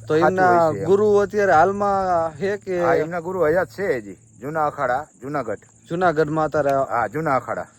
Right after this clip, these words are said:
Speaker 1: હા, તો આ, એ, આ વીડિયો ઈ કદાચ જોવે તો એમને ગર્વ થાય ને કે
Speaker 2: ગર્વ
Speaker 1: એમનો
Speaker 2: થવો
Speaker 1: ચેલો.
Speaker 2: જોઈએ ને, થાય. અને કેમ
Speaker 1: હા.
Speaker 2: ન થાય? એમના શિષ્યએ આટલી મોટી તપસ્યા કરી છે, આવડું મોટું એમનું નામ રાખ્યું છે, તો એનો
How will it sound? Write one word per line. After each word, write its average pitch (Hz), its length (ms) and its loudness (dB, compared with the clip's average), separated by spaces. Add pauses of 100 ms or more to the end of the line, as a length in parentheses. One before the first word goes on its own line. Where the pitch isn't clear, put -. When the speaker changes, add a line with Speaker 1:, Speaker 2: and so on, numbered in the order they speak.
(160)
Speaker 1:
હા, 135 540 -6
તો 139 60 0
આ, 143 100 6
એ, 170 240 4
આ 190 200 6
વીડિયો 208 340 2
ઈ 214 140 0
કદાચ 196 320 2
જોવે 190 280 2
તો 202 140 -2
એમને 190 640 0
ગર્વ 202 280 2
થાય 214 200 0
ને 226 100 -8
કે 196 120 -4
Speaker 2:
ગર્વ 185 140 0
Speaker 1:
એમનો - 120 2
Speaker 2:
થવો 156 260 2
Speaker 1:
ચેલો. 170 120 0
Speaker 2:
જોઈએ 214 140 -2
ને, 180 120 -8
થાય. 196 340 0
અને 139 280 -4 (100)
કેમ 170 140 -6
Speaker 1:
હા. 160 160 -6
Speaker 2:
ન - 20 -8
થાય? 143 120 -6
એમના 175 280 -6
શિષ્યએ 185 440 -8
આટલી 180 240 -6
મોટી 175 240 -12
તપસ્યા 160 440 -6
કરી 160 260 -4
છે, 143 200 -6 (460)
આવડું 170 300 -2
મોટું 170 280 -6
એમનું 170 280 -6
નામ 165 280 0
રાખ્યું 160 340 -2
છે, 147 140 -4
તો 143 120 -6
એનો 143 420 -8